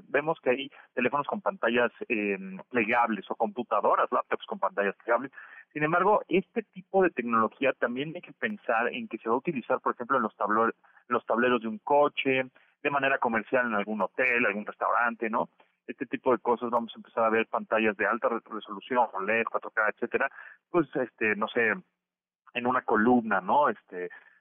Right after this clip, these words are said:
ahí como pegada en una columna, etcétera. Entonces eso, pues, se va, se va a poner padre. Por otro lado, em,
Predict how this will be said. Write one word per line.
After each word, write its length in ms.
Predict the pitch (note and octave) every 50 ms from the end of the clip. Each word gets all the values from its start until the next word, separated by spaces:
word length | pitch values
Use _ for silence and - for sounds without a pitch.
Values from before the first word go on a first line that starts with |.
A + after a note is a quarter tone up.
| _ _ _ -
ahí 160 | G2+ G#2 G#2
como 200 | - A2+ G2+ F#2+
pegada 300 | - - G2+ G2+ G#2 G#2
en 60 | G2+ G2
una 80 | G2
columna, 360 | - A#2 B2+ D3+ D#3 D3 C3+
etcétera. 360 | B2 - - A#2+ - A#2 G#2 G2+
Entonces 380 | G2 - B2+ B2 C3 D3 - -
eso, 200 | B2 A2+ C#3 C3
pues, 140 | - - -
se 60 | -
va, 260 | G2+ G2 G2+ G#2 G2+ - - _
se 60 | - A#2
va 60 | A2
a 40 | -
poner 220 | - A2+ G#2 G2 -
padre. 200 | - - - - _ _ _ _ _ _ - _ _
Por 120 | - F#3 A3+
otro 200 | A#3 C#4+ C#4 A3
lado, 420 | D#3+ C3+ C3+ C3+ E3 A#3 C4+ - _ _ -
em, 600 | C#3 B2+ A#2+ A#2 A2+ A2+ A2 A2 G#2+ G#2+ G#2+